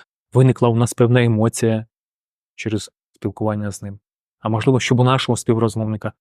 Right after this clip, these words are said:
виникли певні емоції. Звичайно, що свої емоції ми не запихнемо нашому співрозмовнику, Одначе ми можемо зрозуміти, а як народжуються емоції нашого співрозмовника,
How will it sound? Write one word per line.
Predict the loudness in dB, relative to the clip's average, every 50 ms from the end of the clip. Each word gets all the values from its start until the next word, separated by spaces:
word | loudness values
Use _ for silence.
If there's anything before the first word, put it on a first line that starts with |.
| _ _ -4
виникли | -2 -2 -2 -2 -4 -6 -8
певні | -4 -4 -4 -4 -4 -6 -8 -8 -8
емоції. | -8 -8 -10 -10 -12 -14 -16 -18 -18 _ _ _ _ _ _ _ _ _ _ _ _ _ _ _ _ _ _ _ -2
Звичайно, | -2 2 4 4 2 2
що | 2 -2 -4
свої | 0 2 2 4 4 2
емоції | 2 0 -2 -4 -6 -6 -6 -4
ми | -4 -4 -6 -6 -8
не | -6 -4 -4 -2
запихнемо | -4 -4 -4 -4 -4 0 0 2 2 2
нашому | 0 -4 -8 -8 -10 -10 -10
співрозмовнику, | -8 -8 -8 -6 -6 -6 -8 -8 -10 -12 -12 -14 -14 -16 -20 -20 _ _ _ _ _ _ _ -6
Одначе | -2 0 2 2 2 2 0 0
ми | 0 0
можемо | 2 2 0 2 2 2 2 2 0 -2 _ _ _ _ _ _ _ _ _ _
зрозуміти, | -4 0 2 2 2 4 2 2 2 0 -2 -8 _ _ _ _ _ _ _ _ _ _ _
а | -4 -2
як | -2 -2 -2 -4 -12 -12 _
народжуються | -2 0 2 4 4 2 2 2 2 2 2 0 -4 -4 -4
емоції | -4 -4 -2 -2 -2 -4 -4 -6 -6 -6
нашого | -6 -8 -8 -8 -10
співрозмовника, | -10 -10 -10 -8 -8 -6 -6 -4 -4 -4 -4 -4 -6 -8 -12 -16